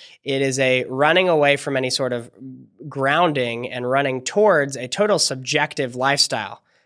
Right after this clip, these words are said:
that is not rooted or based in anything that's actually tangibly true. So the first reason it's so dangerous is because it does. It redefines core necessary tenets of society. We all have to come to a common understanding of what biology is.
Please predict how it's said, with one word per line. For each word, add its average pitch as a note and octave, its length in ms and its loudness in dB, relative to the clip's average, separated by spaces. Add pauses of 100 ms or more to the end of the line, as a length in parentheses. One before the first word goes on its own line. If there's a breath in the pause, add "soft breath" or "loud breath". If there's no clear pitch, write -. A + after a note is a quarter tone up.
(120)
that C3 100 -2
is C#3 120 -2
not F3 260 4
rooted E3+ 340 2
or D3+ 120 2
based C#3+ 360 0
in C3 140 -6
anything C#3+ 440 -4
that's B2 200 -8
actually B2+ 420 -8
tangibly B2 600 -10
true. A#2 400 -10
So D3 280 -2 (500 loud breath)
the C#3 80 -6
first G3+ 280 0
reason F3+ 280 2
it's C#3+ 120 -2
so E3 140 2
dangerous D3 440 0
is B2 100 -8
because C#3 380 -4
it C3+ 140 -4
does. B2+ 240 0
It A#2+ 80 -6
redefines C#3 760 -2
core D3+ 300 0
necessary C3+ 640 -2
tenets C3 340 -8
of A#2 100 -10
society. A#2 420 -6
We B2 180 -10
all F3+ 220 2
have F#3+ 240 0
to D#3 120 -4
come D3+ 240 -4
to C3 120 -4
a B2 60 -8
common D3+ 440 0
understanding B2+ 640 -4
of A2 140 -12
what B2+ 180 -2
biology C3+ 640 2
is. G2 240 -10